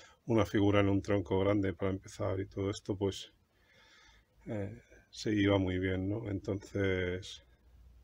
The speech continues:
los famosos carburos que ahora todo el mundo utiliza, pues ya desde hace muchísimo tiempo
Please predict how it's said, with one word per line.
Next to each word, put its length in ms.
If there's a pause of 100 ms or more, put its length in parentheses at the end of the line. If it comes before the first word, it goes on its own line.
(240)
los 160
famosos 480
carburos 600
que 120
ahora 320 (440)
todo 140
el 40
mundo 160
utiliza, 440
pues 200
ya 140
desde 220
hace 180
muchísimo 440
tiempo 520